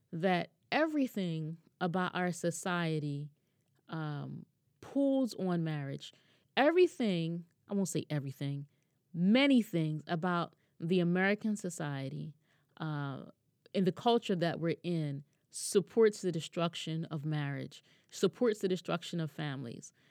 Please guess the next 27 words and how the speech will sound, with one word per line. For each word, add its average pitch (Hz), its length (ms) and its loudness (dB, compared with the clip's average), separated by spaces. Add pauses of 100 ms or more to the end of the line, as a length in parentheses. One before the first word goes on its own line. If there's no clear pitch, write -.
(220)
Um, 165 340 -2
you 208 120 2
know, 180 280 2 (220)
personally 214 580 2 (100)
on 180 120 0
my 175 120 2
Facebook 185 500 0
page, 147 500 -4
we'll 165 180 0
use 170 160 0
that 170 180 0
as 156 200 -2
an 151 60 -2
example, 143 560 -6 (280)
my 202 200 2
own 196 200 0
personal 180 420 -2
Facebook 151 440 -6
page, 151 300 -6
not 165 160 -4
the 180 80 -4
Nura 175 260 0
Speaks 170 300 -6
podcast 160 640 -4
Facebook 151 380 -6
page. - 380 -8 (1200)
Um, 170 520 0